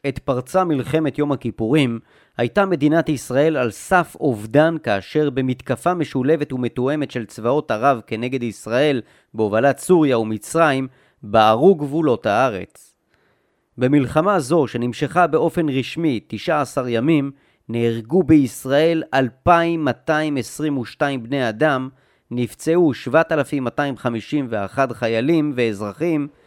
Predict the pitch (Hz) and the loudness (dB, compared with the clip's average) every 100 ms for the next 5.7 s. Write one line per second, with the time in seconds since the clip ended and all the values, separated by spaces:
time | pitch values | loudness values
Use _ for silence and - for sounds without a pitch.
0 | _ _ _ - 123 120 135 147 180 110 | _ _ _ -6 -4 -4 0 6 6 6
1 | _ _ - 117 - 160 139 - 117 - | _ _ -6 -6 2 2 2 -4 -6 -4
2 | 151 127 117 107 120 139 - 127 117 135 | 0 2 2 2 2 2 0 0 0 2
3 | 165 151 127 _ _ 117 113 - 185 165 | 2 0 -6 _ _ -6 -6 2 4 6
4 | 135 - 143 160 160 - 123 127 147 143 | 2 0 0 4 2 0 -4 -2 0 0
5 | 123 - 117 - 185 165 | -2 -2 -4 0 0 2